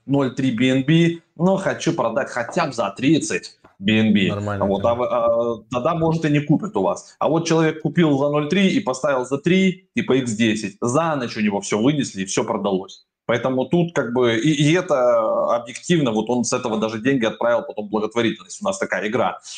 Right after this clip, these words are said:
Speaker 1: То есть, если ты заработал, а, в нашем чатике баб-, баблишко,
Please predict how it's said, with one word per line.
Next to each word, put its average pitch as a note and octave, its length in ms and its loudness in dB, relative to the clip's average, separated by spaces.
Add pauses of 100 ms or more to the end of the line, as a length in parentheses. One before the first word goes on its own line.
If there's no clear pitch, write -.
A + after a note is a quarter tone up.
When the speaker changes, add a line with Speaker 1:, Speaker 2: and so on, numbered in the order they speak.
Speaker 1:
То G#2 60 -4
есть, - 100 -4
если B2 160 0
ты A2+ 120 2
заработал, A#2+ 640 -2 (260)
а, F#2+ 320 0
в G#2 100 0
нашем G#2+ 300 -2
чатике G#2+ 400 -2
баб-, A#2+ 220 -4
баблишко, F#3+ 580 0